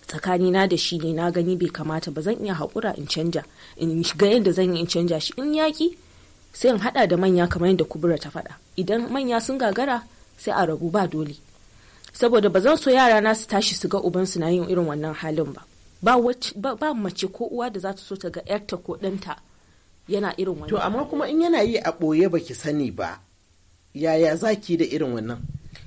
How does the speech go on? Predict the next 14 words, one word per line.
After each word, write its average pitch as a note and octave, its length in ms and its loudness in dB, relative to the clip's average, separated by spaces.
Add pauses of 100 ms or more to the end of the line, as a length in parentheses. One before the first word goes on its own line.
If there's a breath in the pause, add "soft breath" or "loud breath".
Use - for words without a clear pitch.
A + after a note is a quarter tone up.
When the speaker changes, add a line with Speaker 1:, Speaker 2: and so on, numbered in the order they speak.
(160)
Speaker 1:
To, - 100 -4
a F#3 140 -2
ɓoye A3 320 -2
ai D#4+ 220 -4
shi E4 140 -6
yasa D#4+ 260 -4
bincike, F#3+ 580 -8
ai - 160 2
a - 40 0
hankali A3+ 420 -4
ne G3 140 -2
za E3+ 140 -4
ka F3 140 -8
gano. D3+ 320 -10